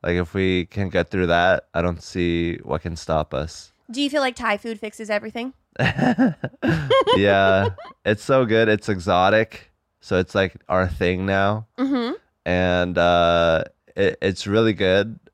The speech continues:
Speaker 1: uh, and I can eat it every day. It's like, yeah, it's,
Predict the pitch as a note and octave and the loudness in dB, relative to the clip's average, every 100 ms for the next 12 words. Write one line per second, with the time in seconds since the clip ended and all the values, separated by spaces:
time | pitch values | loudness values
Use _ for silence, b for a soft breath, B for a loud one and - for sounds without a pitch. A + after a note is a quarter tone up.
0 | _ - F2+ F#2 F2+ E2+ F2+ G2 F2+ D#2 | _ -6 0 2 2 0 2 0 2 0
1 | G2+ A2 G#2 F#2+ F2 E2 D#2+ E2 D2+ E2+ | 0 0 0 2 2 0 0 0 0 -4
2 | F2+ _ _ - E2+ - D#2+ D#2 - _ | -14 _ _ -12 -10 -2 -2 -2 -14 _
3 | _ - E2+ C#2+ - _ - | _ -2 -2 -2 -6 _ -20